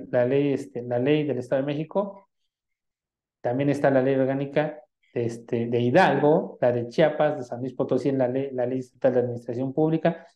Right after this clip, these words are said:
en Puebla el exhorto. ¿Por qué digo esto? Porque la profesionalización viene avanzando. ¿Quiénes van a tener oportunidad de crecer? Ya está pasando en estas, en estos estados, pues aquellos que están certificados. Se,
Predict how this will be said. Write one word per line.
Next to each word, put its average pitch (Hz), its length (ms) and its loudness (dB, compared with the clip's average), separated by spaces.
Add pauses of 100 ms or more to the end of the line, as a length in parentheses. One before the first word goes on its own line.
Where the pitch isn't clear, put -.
(140)
en 123 220 -4
Puebla 139 380 8
el 127 80 4
exhorto. 160 480 4
¿Por - 120 0
qué 175 120 4
digo 170 180 6
esto? 196 240 2
Porque 143 220 0
la 127 120 4
profesionalización 131 880 -4 (320)
viene 170 200 6
avanzando. 175 520 6
¿Quiénes 214 300 2
van 202 180 2
a - 340 -2 (100)
tener 160 260 2
oportunidad 139 560 2
de 147 100 0
crecer? 143 380 -6
Ya 139 140 0
está 139 280 -4
pasando 131 420 -4
en 127 80 -14
estas, 123 380 -4 (580)
en 127 220 -8
estos 131 340 0
estados, 156 440 4 (240)
pues 226 180 2
aquellos 143 320 4
que 143 100 -2
están 127 180 0
certificados. 127 720 -2 (440)
Se, - 160 -10